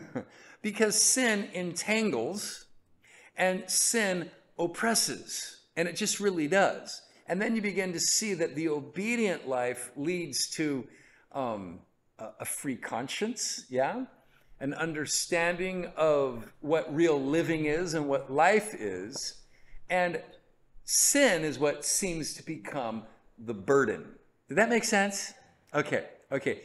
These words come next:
Let me just read this last verse, verse five, and then if you guys wanna, uh, jump in, uh, this is kind of just the summary of that section. Verse five says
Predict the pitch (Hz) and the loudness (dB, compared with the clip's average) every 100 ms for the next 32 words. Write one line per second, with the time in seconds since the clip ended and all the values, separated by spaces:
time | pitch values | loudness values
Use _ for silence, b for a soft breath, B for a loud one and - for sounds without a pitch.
0 | B 175 208 214 208 202 190 165 - 165 | B -2 0 2 0 0 -2 -2 0 2
1 | 160 - 135 156 143 123 131 143 - - | 2 -2 -4 -2 -4 -6 -4 -6 -6 0
2 | 147 120 117 110 135 139 139 - 180 175 | 2 2 0 -4 -4 -4 -4 -6 -4 0
3 | 156 127 139 123 107 - - 117 101 - | 0 0 -4 -4 -6 -10 -6 -4 -4 -6
4 | 117 147 135 147 123 104 107 B B B | 0 4 4 2 0 0 -6 B B B
5 | B 143 175 202 - - 190 180 165 180 | B -2 -2 -2 -4 0 0 0 -2 -4
6 | - 147 - - 185 170 120 113 B B | -6 -10 -6 0 0 0 -2 -4 B B
7 | B 143 123 135 131 - - 233 226 - | B -4 0 2 0 -2 2 4 4 -2
8 | 101 92 143 - - 170 165 - - 151 | -6 -6 -8 -6 0 2 2 0 -4 -4
9 | 135 127 | -6 -12